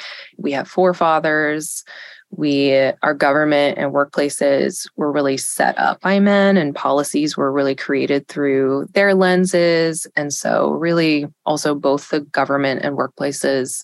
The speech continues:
continue to be largely run by men. Of course, more women are making headway, but still currently in Congress, twenty-seven percent of the House are women, twenty-four percent of the Senate are women,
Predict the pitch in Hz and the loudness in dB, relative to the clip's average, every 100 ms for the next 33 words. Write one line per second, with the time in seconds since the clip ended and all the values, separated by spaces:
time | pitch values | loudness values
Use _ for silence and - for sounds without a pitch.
0 | _ - 147 - 156 165 175 180 185 170 | _ -12 -8 -4 -2 0 2 2 4 2
1 | 165 180 165 160 156 156 156 160 135 - | 2 0 0 2 2 2 2 0 -4 -2
2 | 139 139 - 151 143 147 151 - - - | -2 -2 -6 -4 0 0 0 -4 -18 -18
3 | - - - 190 175 170 165 156 156 147 | -18 -20 -2 2 4 4 2 0 -4 0
4 | 143 160 220 196 - - - 233 190 175 | 2 4 4 2 0 -4 0 4 4 2
5 | - 185 170 147 151 151 151 143 139 - | 0 0 2 0 0 -2 0 -2 -2 -4
6 | 151 151 160 - - - - 147 147 147 | -2 -2 -4 -10 -20 -10 0 0 2 -2
7 | - 143 - 147 - 139 135 - 135 139 | -6 -10 -4 -4 -4 -6 -6 -2 0 0
8 | 143 - - - - - - - - - | -2 -4 -8 -12 -18 -20 -20 -20 -18 -6
9 | 151 143 151 143 151 151 - 156 147 139 | -4 0 2 2 0 -2 -2 -2 0 -2
10 | - 156 - 147 156 151 - 147 143 147 | -2 -4 -2 -2 -2 -6 -2 0 0 0
11 | - 156 156 160 156 151 151 | 0 -2 0 0 2 0 0